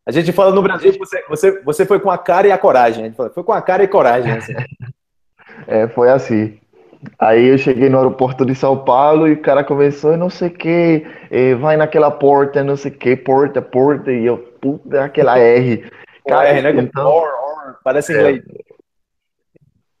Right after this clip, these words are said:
Speaker 2: Aí eu, eu fiquei, "Do you speak English?" E ele disse, "É, <laughs> yes, you speak English,
Speaker 1: <laughs> You speak
Speaker 2: you
Speaker 1: English,
Speaker 2: okay?"
Speaker 1: é, é, é, é, é, é
Speaker 2: Aí,
Speaker 1: mais
Speaker 2: yeah, aí realmente eu consegui, porque em, em português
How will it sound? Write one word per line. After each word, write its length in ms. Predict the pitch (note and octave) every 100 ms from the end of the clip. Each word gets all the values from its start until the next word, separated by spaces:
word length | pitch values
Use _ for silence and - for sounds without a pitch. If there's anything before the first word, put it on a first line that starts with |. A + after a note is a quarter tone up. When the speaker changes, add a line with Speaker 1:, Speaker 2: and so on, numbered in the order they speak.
| -
Speaker 2:
Aí 200 | A#2 B2+
eu, 180 | D#3 C#3+
eu 100 | D#3
fiquei, 540 | D#3 D3 D3 D3 -
"Do 120 | A#2 D3+
you 100 | D#3+
speak 260 | C#3 - D3
English?" 360 | C#3+ F2 - _ _ -
E 40 | G#2
ele 280 | A#2+ A#2 A#2+
disse, 320 | B2+ B2 G#2+
"É, 380 | - B2 B2+ -
<laughs> 440 | - - - C#3+ -
yes, 320 | B2 B2+ B2
you 140 | C3+ C3
speak 220 | - B2
English, 300 | B2 A#2+ C#3+
Speaker 1:
<laughs> 240 | - B2
You 100 | F#3+
speak 200 | C3+ -
Speaker 2:
you 140 | C3+ D3
Speaker 1:
English, 280 | C3 C3 C3
Speaker 2:
okay?" 60 |
Speaker 1:
é, 60 | D3
é, 760 | C#3 B2+ B2+ C#3+ D3 C#3 B2+ -
é, 300 | B2+ A#2+ C3
é, 40 |
é, 280 | - - C3
é 40 |
Speaker 2:
Aí, 420 | C3 C3 C#3 D#3 D#3+
Speaker 1:
mais 120 | - _ _ _ - - _ _ - - _ _ _
Speaker 2:
yeah, 640 | - G#2+ B2+ B2 A2 C3 -
aí 240 | - B2
realmente 440 | D3+ D3+ D3+ D3+ D#3
eu 60 |
consegui, 500 | D3 D#3+ E3 F3 C#3
porque 380 | C3+ C3 C#3 - -
em, 80 | B2+ A2+
em 60 |
português 720 | B2+ D3 C#3+ B2 A#2+ A2+ -